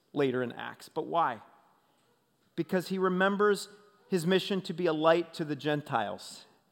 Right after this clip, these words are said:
which includes these Jews. Friends,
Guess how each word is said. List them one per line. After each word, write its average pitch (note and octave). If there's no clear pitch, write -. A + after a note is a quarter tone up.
which D3+
includes E3
these D3
Jews. -
Friends, G#3